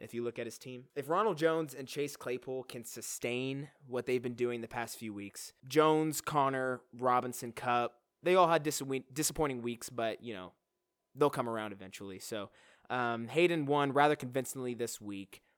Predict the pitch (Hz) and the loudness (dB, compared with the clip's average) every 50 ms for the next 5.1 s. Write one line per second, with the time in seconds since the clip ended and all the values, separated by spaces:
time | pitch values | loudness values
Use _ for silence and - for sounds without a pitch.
0 | _ _ - 202 175 170 170 160 - - - 127 120 117 117 107 - 165 180 190 | _ _ 4 4 6 6 4 0 -2 -2 2 2 2 2 2 0 2 4 4 6
1 | 190 185 165 147 139 180 226 240 226 - - 220 214 208 214 196 - 220 240 277 | 6 4 0 2 4 4 4 4 4 6 8 8 8 8 4 -4 -4 -2 -2 0
2 | 240 139 - - - _ _ - 113 113 110 135 151 156 123 - _ - _ _ | 0 0 -2 -4 -10 _ _ -20 -16 -6 0 4 4 4 4 2 _ -20 _ _
3 | _ - 120 127 131 127 127 127 123 117 110 - - 98 104 92 - _ - - | _ -4 -2 -2 -2 -2 -2 -2 -2 -4 -4 -6 -6 -6 -6 -6 -8 _ -18 -20
4 | - _ _ _ _ _ _ _ - 113 110 110 110 120 107 92 - - - - | -20 _ _ _ _ _ _ _ -18 -14 -10 -6 -6 -4 -4 -6 -8 -8 -8 -8
5 | - - | -8 -10